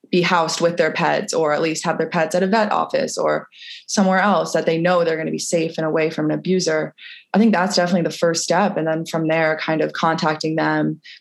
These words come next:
reaching out to those facilities through our website, which we have the phone number and the contact info for each safe haven listed, and kind of going from there, and then just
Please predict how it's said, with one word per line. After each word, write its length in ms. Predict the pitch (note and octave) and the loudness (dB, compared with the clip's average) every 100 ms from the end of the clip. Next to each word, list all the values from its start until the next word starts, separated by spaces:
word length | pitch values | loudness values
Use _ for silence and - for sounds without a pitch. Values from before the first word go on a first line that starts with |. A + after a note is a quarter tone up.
| - | -4
reaching 260 | E3+ F3+ | 0 2
out 260 | D#3+ D#3 D3+ | 2 2 0
to 100 | - | 0
those 280 | D#3 D3+ D3+ | 2 2 0
facilities 840 | E3+ E3+ F3 E3 D#3 D3+ D3+ - - _ | -2 0 2 2 0 -2 -2 -8 -12 _
through 120 | - A#3 | 0 2
our 100 | F#3 | 2
website, 420 | D#3+ - D#3+ D3+ | 0 0 0 0
which 180 | D#3+ - | -2 -4
we 80 | D#3+ | -2
have 180 | D#3 | -2
the 60 | D3+ | -2
phone 240 | - D#3+ | -2 0
number 240 | D#3+ D3+ D3+ | 0 0 0
and 100 | D3+ | -2
the 60 | |
contact 500 | D3+ D#3 D3+ D3+ D3 | -4 -4 -2 -2 -4
info 380 | D3+ D3+ D#3+ D#3 - | -4 -2 -2 -2 -2
for 340 | E3 - D#2+ - - - - | -2 -2 -2 -6 -20 -14 -2
each 220 | F3 - | -2 0
safe 220 | E3 E3 | 0 0
haven 300 | F3 D#3 E3 | 0 0 0
listed, 600 | E3 F3+ - - - G#3 - - - _ | 0 0 0 0 -2 -4 -10 -20 -20 _
and 380 | E3+ E3 D#3+ D3 | -2 0 0 -2
kind 180 | F3+ F3+ | 0 0
of 80 | E3+ | 2
going 220 | E3+ F3+ | 2 0
from 160 | F3+ | 0
there, 200 | F3+ A3+ | 2 2
and 140 | D#3+ D#3+ | 0 -2
then 160 | D#3+ | -2
just 640 | D#3+ D#3+ D#3 - - - - | -2 -2 -4 -6 -6 -8 -10